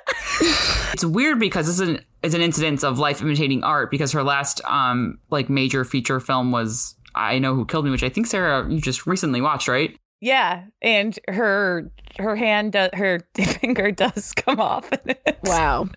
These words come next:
Speaker 3: Okay.
Speaker 2: <laughs> Woo! That is,
Speaker 3: Anyway.
Speaker 2: that is enough about that. But,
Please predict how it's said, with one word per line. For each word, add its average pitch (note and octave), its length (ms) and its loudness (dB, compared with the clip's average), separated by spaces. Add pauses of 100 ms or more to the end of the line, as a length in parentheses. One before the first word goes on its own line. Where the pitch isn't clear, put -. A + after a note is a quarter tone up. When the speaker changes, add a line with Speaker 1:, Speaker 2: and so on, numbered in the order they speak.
Speaker 3:
Okay. E4 540 2
Speaker 2:
<laughs> F3 60 0
Woo! B4 320 4
That A#3+ 180 2
is, C4+ 100 2
Speaker 3:
Anyway. G3+ 540 2
Speaker 2:
that A3+ 100 4
is A#3 160 0
enough G#3+ 380 0
about E3 340 0
that. D#3 400 0
But, G#3 360 2